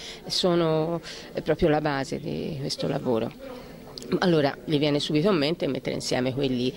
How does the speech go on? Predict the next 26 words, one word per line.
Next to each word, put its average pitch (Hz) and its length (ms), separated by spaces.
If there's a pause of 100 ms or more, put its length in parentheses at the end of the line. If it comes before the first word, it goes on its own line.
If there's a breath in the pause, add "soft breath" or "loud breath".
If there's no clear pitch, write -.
(240 loud breath)
uguali, 147 640
ma 143 140
come 139 420
li 131 100
mettiamo, 135 520
impiliamo, 139 640
facciamo 139 340
i 139 40
monticini, 139 680
facciamo, 135 480 (360 loud breath)
li 147 120
allarghiamo, 139 800
facciamo 143 400
dei 139 120
gruppi, 160 500
insomma 165 280 (200)
alla 170 220
fine 165 360
viene 135 220
fuori 147 440 (320 loud breath)
quelle 156 240
che 170 100
loro 151 280
chiamano 135 360
le 131 120
torri. 151 560